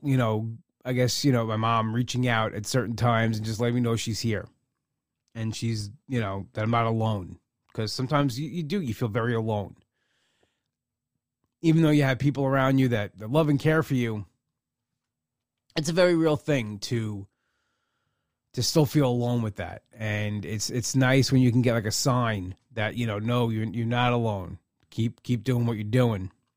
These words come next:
So after, you know, being pretty bleak on Friday night, uh, I got this message on Saturday morning.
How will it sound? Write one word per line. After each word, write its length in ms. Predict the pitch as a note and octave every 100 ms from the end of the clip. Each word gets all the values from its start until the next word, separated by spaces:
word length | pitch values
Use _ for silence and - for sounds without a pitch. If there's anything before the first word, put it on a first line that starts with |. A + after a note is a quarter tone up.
| _ _ _ _ _ _ _ _ _ _ _ _ _ _ _ _ _ _ _ _ _ _ _
So 300 | - D#3+ D3+
after, 460 | E3+ E3+ F3+ F3 E3+
you 140 | E3
know, 380 | D3+ D3+ D3+ - _ _ _ _ -
being 200 | D3 C3+
pretty 240 | F3+ F3
bleak 580 | C3+ D3 E3+ F3 - - _
on 200 | C3+ C#3+
Friday 440 | - D#3 C#3+ D3 C#3
night, 400 | B2+ C#3+ E3+ - _
uh, 260 | B2 B2+ B2+
I 120 | B2+
got 180 | D3 C#3+
this 220 | C#3+ -
message 560 | C#3 C3 - B2 - - _ _ _ _ _ _ _ _ _ _ _ -
on 420 | A#2 A#2 A#2 A#2
Saturday 640 | - C#3+ B2+ B2+ B2 B2
morning. 720 | A#2 A#2+ B2 A#2+ G2 F#2+ G2